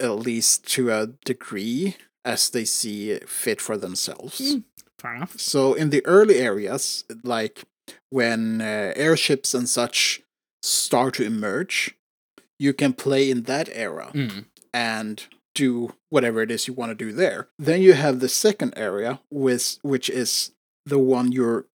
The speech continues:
Speaker 1: more or less supposed to be playing in. The, and to, to have some sort of reference as for the time, it's like our eighteen eighties, eighteen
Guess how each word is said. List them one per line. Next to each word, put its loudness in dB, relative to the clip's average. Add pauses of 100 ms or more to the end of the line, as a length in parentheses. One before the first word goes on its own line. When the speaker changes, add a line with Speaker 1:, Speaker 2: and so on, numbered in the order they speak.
Speaker 1:
more 2
or 2
less 0
supposed 10
to -10
be -2
playing -4
in. -10
The, -2
and -2 (540)
to, 2
to 4 (380)
have -2
some 2
sort 0
of -8 (480)
reference -2
as -4
for -6
the -14
time, -2
it's -2
like -2 (680)
our 6 (500)
eighteen 2
eighties, -2
eighteen -2